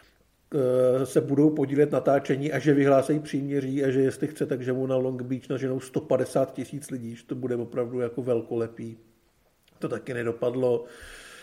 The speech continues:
Eh, byl tam vlastně film o zrodu, eh, Hells Angels, motorkářského klubu, byly tam nějaký adaptace Johna Grishama a spousta dalších věcí.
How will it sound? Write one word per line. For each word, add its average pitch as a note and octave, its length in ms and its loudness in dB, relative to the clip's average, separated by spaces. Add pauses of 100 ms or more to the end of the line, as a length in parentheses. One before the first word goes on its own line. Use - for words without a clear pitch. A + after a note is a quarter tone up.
(260)
Eh, B2 440 2
byl B2 320 0
tam A#2+ 260 -2
vlastně A#2+ 340 -4
film B2 340 -4
o B2+ 240 -2
zrodu, A#2+ 800 0
eh, A#2 600 2
Hells C3 220 0
Angels, B2+ 400 -4
motorkářského B2 840 -6
klubu, A#2 420 -8
byly A#2 300 -6
tam A#2+ 240 -8
nějaký A2+ 320 -8
adaptace B2+ 560 -6
Johna C3 240 -4
Grishama B2+ 580 -4
a A#2+ 60 -8
spousta C#3 500 -4
dalších C#3 400 -2
věcí. C#3+ 440 -4